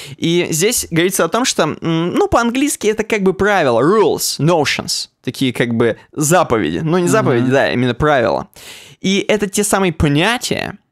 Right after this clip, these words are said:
Speaker 1: э, которые используются части-, часто как to live by понятие,
Speaker 2: To
Speaker 1: то есть
Speaker 2: live.
Speaker 1: to li-, да, to live by понятие, то есть жить по понятиям. Э, вот.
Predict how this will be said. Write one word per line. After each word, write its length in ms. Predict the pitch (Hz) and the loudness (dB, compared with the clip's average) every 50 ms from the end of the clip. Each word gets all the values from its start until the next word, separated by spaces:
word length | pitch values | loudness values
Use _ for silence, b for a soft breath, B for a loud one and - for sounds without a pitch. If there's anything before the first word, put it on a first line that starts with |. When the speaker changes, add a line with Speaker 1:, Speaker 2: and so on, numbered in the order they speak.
| _ _ _ | _ _ _
Speaker 1:
э, 280 | - 131 120 107 107 - | -4 -2 -2 -2 -2 -2
которые 400 | - - 131 - 156 143 135 131 | -4 -4 -2 0 2 2 0 0
используются 540 | - - 170 165 151 123 127 120 - - 147 | 0 0 0 0 0 -2 -4 -4 -4 -4 -2
части-, 380 | - - 143 131 - - - - - - | -2 -2 -2 -2 -4 -6 -8 -10 -8 -4
часто 380 | - - 156 151 - - 139 - | 0 0 0 0 0 -2 -2 -2
как 240 | - 123 117 - | 0 -2 -2 -4
to 200 | - - - 160 | -6 -2 0 2
live 360 | 151 156 156 135 117 123 123 165 | 4 4 4 4 2 2 0 2
by 180 | 175 120 113 | 2 2 2
понятие, 800 | 113 - 131 123 131 135 151 196 226 254 - - 123 - - - - | 2 2 0 2 2 2 2 2 0 0 0 -2 0 0 -2 -2 -2
Speaker 2:
To 80 | 131 | 0
Speaker 1:
то 60 | 117 | 0
есть 220 | 131 123 117 101 92 | 2 2 0 -2 -4
Speaker 2:
live. 100 | 101 - - _ - | -10 -16 -12 _ -2
Speaker 1:
to 80 | 165 | 0
li-, 140 | 165 165 - | 0 0 0
да, 180 | 131 135 117 92 | 0 0 0 2
to 100 | - 143 | 0 0
live 220 | 147 160 160 135 | 0 2 0 0
by 140 | 113 127 120 | 0 0 0
понятие, 340 | 117 127 135 156 196 226 180 | 0 0 -2 -2 -2 -2 -2
то 60 | 123 117 | -2 -2
есть 100 | 127 127 | -2 -2
жить 300 | - 156 175 160 123 135 | -2 0 0 -2 -2 -4
по 140 | 156 - | -4 -2
понятиям. 840 | - - 160 185 170 160 175 185 220 240 - 175 139 98 - - 196 B B B B B B B 214 214 214 208 202 190 165 B | -2 0 0 2 2 2 2 0 0 0 0 -2 -2 -2 -4 -6 -8 B B B B B B B -10 -10 -10 -10 -10 -12 -10 B
Э, 340 | - - 131 127 123 92 - | -2 0 0 2 0 0 0
вот. 320 | 143 135 143 135 135 - | 0 2 2 2 2 0